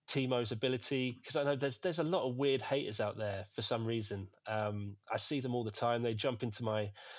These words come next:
D Ms or they comment on my post being like, "Oh, Timo's fucking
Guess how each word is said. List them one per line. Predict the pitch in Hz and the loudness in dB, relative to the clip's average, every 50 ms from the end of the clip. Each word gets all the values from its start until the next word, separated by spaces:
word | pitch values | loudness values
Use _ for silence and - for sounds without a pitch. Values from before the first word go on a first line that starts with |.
| - - - - _ | -16 -16 -18 -12 _
D | - 127 123 123 | 0 2 4 4
Ms | 120 120 120 120 117 - 120 | 4 2 2 0 0 0 0
or | 110 | 0
they | 110 107 | 0 -2
comment | 104 - 139 123 123 120 107 | 0 0 2 2 2 2 2
on | 110 | 0
my | 107 104 | 0 -2
post | 101 - 127 120 113 107 - - - | 0 2 2 2 4 2 0 0 0
being | 120 117 117 | 0 2 2
like, | 120 117 117 123 | 2 0 0 0
"Oh, | 160 165 160 156 147 - | -2 -2 -2 -2 -2 -4
Timo's | - - 165 151 151 139 143 139 123 117 - - - - - - - - - - - - - | -2 -2 -2 -2 0 -2 -2 -2 -2 -2 -4 -4 -6 -10 -12 -12 -12 -12 -12 -12 -14 -12 -4
fucking | - 147 123 - 139 131 127 120 120 120 120 | -2 -2 0 2 2 2 4 2 0 0 -2